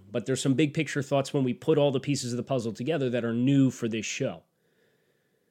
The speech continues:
From an instincts perspective, this is probably the best of the bunch, but there's a medical question here with an A C L, A C L tear and a meniscus tear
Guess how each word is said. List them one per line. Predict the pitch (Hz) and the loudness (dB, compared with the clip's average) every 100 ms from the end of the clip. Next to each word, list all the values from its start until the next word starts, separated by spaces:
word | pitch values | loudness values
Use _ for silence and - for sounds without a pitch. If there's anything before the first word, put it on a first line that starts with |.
| _ _ _ _ _ _ _ _ _ _ _ _ _ _ | _ _ _ _ _ _ _ _ _ _ _ _ _ _
From | - 165 | 0 4
an | 135 | 6
instincts | 165 190 190 165 - | 6 6 6 4 2
perspective, | 165 - 151 143 147 | -2 2 2 4 2
this | 147 170 | 2 2
is | 180 | 0
probably | 175 156 | 2 2
the | 147 | 4
best | 143 143 - | 4 4 2
of | |
the | 151 | 2
bunch, | 139 165 117 - | 4 2 2 -6
but | 110 | -4
there's | 117 110 | -2 0
a | |
medical | 120 156 185 180 | 4 6 4 2
question | 147 170 160 - 151 | 0 2 2 0 0
here | 151 151 147 - _ _ | 2 2 0 -6 _ _
with | 113 | -4
an | 117 | 2
A | 147 | 2
C | 147 156 143 | 2 -2 2
L, | 139 135 - | 2 0 0
A | 143 | 0
C | 139 156 | 2 2
L | 135 | 2
tear | 131 123 120 | 2 2 0
and | 113 113 | 0 -2
a | |
meniscus | 113 113 - - - | -2 -2 -4 -8 -12
tear | 92 80 | -14 -16